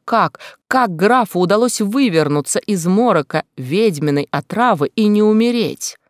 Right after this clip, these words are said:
Ей мнилось, что Герман обо всем догадался, очнулся разумом, осознал былое помутнение,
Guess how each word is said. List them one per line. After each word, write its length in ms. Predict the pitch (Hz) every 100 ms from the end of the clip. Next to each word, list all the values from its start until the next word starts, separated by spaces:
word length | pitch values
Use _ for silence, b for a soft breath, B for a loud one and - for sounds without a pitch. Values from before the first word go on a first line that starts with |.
| _ _ _ _ _ _ _ _ _ -
Ей 300 | 139 170 185
мнилось, 480 | 180 175 170 175 180
что 280 | - - 175
Герман 500 | 147 160 175 185 -
обо 240 | 180 156 156
всем 440 | - - 165 175
догадался, 840 | 165 156 170 143 185 147 - - B B
очнулся 800 | 170 175 - 180 190 185 - 190
разумом, 680 | 185 202 220 135 139 135 131 B B
осознал 640 | 170 202 160 165 170 202
былое 460 | 165 190 175 202 196
помутнение, 1000 | 208 196 190 - 190 220 208 151 127